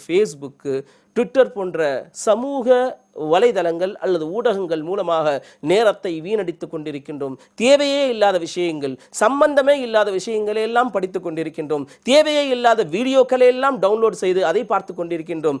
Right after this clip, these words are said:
சம்பந்தமே இல்லாத ரூமர்ஸ் என்று சொல்வார்கள் அல்லவா, வதந்திகள், அதை படிப்பதற்கு முக்கியத்துவம் கொடுத்து, அதற்கு முன்னுரிமை வழங்கி, அதன் மூலமாக நம்முடைய நேரத்தை எல்லாம் தேவையில்லாமல், அவசியமில்லாத விஷயங்களுக்காக பயன்படுத்தி கொண்டிருக்கின்றோம்.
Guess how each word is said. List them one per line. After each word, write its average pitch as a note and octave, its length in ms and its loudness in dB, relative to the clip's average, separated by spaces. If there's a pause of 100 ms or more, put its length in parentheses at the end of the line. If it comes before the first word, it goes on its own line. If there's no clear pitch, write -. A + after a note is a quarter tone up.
(140)
சம்பந்தமே A#3 580 2
இல்லாத G#3+ 460 2
ரூமர்ஸ் B3 380 0
என்று G#3+ 220 -4
சொல்வார்கள் G3+ 360 -2
அல்லவா, G#3+ 240 0
வதந்திகள், F#3 540 2 (120)
அதை G3+ 280 4
படிப்பதற்கு C#4+ 720 0
முக்கியத்துவம் B3 600 -2
கொடுத்து, F#3+ 560 -2
அதற்கு D#4 480 4
முன்னுரிமை D4+ 440 0
வழங்கி, A3+ 460 2 (100)
அதன் F#3 320 2
மூலமாக A#3 480 2
நம்முடைய G3 640 2 (120)
நேரத்தை A3+ 460 4
எல்லாம் G#3+ 440 2 (100)
தேவையில்லாமல், A#3 840 4
அவசியமில்லாத C#4 1300 2 (480)
விஷயங்களுக்காக A#3 720 4
பயன்படுத்தி F#3 460 -2
கொண்டிருக்கின்றோம். C#3+ 720 -6